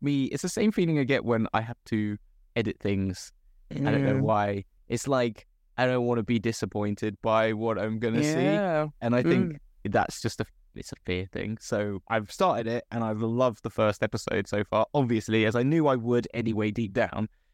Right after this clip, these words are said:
Speaker 1: But, um, I'm, I'm much happier watching it now without everyone's emotions around it.
Speaker 2: Emotions, opinions as well,
Speaker 1: Yeah.
Speaker 2: especially as, 'cause I think it's, it's, I had the same thing about Game of Thrones. But
Speaker 1: Yeah.
Speaker 2: what I would do is that I would just literally go and shut myself off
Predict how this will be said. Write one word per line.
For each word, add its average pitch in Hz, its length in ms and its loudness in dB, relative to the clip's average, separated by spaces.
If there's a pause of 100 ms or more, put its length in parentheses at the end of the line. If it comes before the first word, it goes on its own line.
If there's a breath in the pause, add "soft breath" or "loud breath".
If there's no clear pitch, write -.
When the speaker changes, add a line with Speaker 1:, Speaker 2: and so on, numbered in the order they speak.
(140)
Speaker 1:
But, 120 180 2
um, 107 420 0 (380)
I'm, 135 200 -4
I'm 135 260 2
much 139 200 0
happier 131 360 0
watching 113 340 -2
it 110 100 -2
now 107 180 -2
without 107 300 0 (460)
everyone's 101 720 -4
emotions 117 560 0
around 131 420 2
it. 151 220 2
Speaker 2:
Emotions, 190 680 2
opinions 202 720 0
as 170 120 -2
well, 185 200 2
Speaker 1:
Yeah. - 60 2
Speaker 2:
especially 196 260 2
as, 170 200 -2
'cause 214 140 0
I - 140 4
think 262 220 2
it's, - 200 -6
it's, 220 300 -4
I 226 140 4
had 285 100 0
the 240 40 -4
same 196 240 0
thing 175 200 -2
about 170 200 -2
Game 151 200 -6
of 143 80 -10
Thrones. 135 580 -4 (180 soft breath)
But 220 120 4
Speaker 1:
Yeah. 196 60 4
Speaker 2:
what 208 100 2
I 202 80 4
would 190 180 0
do 180 240 4
is 160 140 -4
that - 120 -2
I 165 140 4
would 170 140 0
just 151 200 -2
literally 180 340 -2
go 170 140 4
and 160 80 0
shut - 240 -2
myself 160 440 0
off 151 180 -2